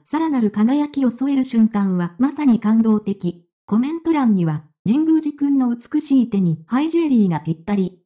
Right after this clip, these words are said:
ダイヤモンドが素敵で次回も楽しみといった熱いファンの声が広がっています。そして、このコラボレーションがコミュニティや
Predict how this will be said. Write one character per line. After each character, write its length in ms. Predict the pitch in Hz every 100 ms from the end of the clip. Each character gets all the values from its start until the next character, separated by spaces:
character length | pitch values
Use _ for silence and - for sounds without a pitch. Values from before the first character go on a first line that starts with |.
| -
ダ 140 | 220
イ 100 | 311
ヤ 120 | 330
モ 140 | 330 330
ン 80 |
ド 120 | 262 202
が 100 | 170
素 100 | -
敵 260 | 190 185
で 200 | 180 175 220
次 160 | 285
回 200 | 311 311
も 120 | 240 220
楽 200 | 208 262
し 120 | 277
み 140 | 254
と 120 | - 185
い 60 |
っ 40 | 175
た 300 | 170 147 -
熱 280 | 226 240 320
い 60 |
フ 140 | 294 285
ァ 40 |
ン 120 | 285
の 80 | 247
声 260 | 233 254 254
が 100 | 208
広 240 | 175 190
が 100 | 220
っ 60 | 214
て 80 | -
い 140 | 196 180
ま 100 | 175
す。 260 | - - _ _ _
そ 180 | - 208
し 100 | 214
て、 300 | - 240 240 _
こ 120 | -
の 120 | 220 269
コ 120 | 285
ラ 160 | 294
ボ 120 | 330 330
レ 140 | 330
ー 40 |
シ 140 | 311 262
ョ 40 |
ン 80 | 233
が 120 | 190
コ 140 | 170 185
ミ 120 | 233
ュ 20 |
ニ 140 | 240
テ 80 | 226
ィ 140 | 175 151
や 180 | 147